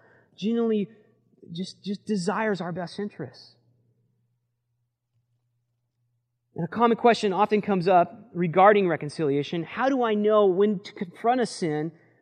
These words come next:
or when just to extend patience towards another person? It's hard. It's hard to understand.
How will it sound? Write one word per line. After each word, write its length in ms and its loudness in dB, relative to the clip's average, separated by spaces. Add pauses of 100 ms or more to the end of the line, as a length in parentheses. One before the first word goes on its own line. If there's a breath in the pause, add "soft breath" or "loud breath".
(260 soft breath)
or 180 2
when 180 -2
just 200 -6
to 60 -4
extend 320 -4
patience 420 -6
towards 240 -12
another 200 -8
person? 420 -18 (1900)
It's 100 -20
hard. 400 -2
It's 100 -10
hard 200 -2
to 60 -2
understand. 560 -6